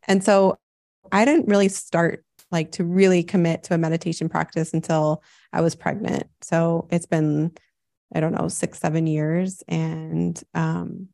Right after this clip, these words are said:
that's really where I just was like, "I need to show up in the world a different way. I need to really understand my inner workings and what are the tools that allow me to do this." And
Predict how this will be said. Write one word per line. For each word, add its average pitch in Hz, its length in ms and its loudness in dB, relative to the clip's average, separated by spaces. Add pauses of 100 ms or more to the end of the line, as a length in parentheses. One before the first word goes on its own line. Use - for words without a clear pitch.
(440)
that's 196 280 2
really 180 420 6
where 165 240 2
I 160 120 0
just 160 200 -8
was 160 140 -8
like, 160 200 0
"I 175 120 2
need 170 280 2
to 180 60 0
show 165 240 -2
up 160 160 -4
in 165 80 0
the 160 80 -2
world 160 300 -2
a - 20 -2
different 165 360 -4
way. 160 260 0
I 165 100 0
need 165 220 -2
to 170 80 -4
really 160 200 0
understand 160 400 -2
my 165 240 0
inner 165 220 -2
workings 185 640 -6
and 160 240 0
what 190 120 4
are 208 60 4
the 196 120 0
tools 175 380 -4
that 175 100 -2
allow 160 240 -2
me 160 160 -4
to 165 80 -4
do 160 180 -2
this." 165 320 -4
And 170 240 -4